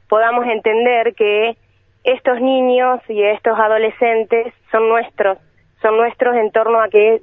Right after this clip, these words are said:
son de nuestra sociedad y que nosotros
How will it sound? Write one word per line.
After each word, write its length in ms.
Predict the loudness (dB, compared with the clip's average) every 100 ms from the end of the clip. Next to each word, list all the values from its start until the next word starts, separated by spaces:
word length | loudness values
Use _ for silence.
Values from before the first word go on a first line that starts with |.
| -4
son 360 | -2 0 0 -4 _ _ _ -6
de 100 | -2
nuestra 400 | 0 -2 -2 -4
sociedad 540 | -4 -4 -2 0 0 -2 -4
y 120 | -4
que 100 | -2
nosotros 400 | -2 -2 -4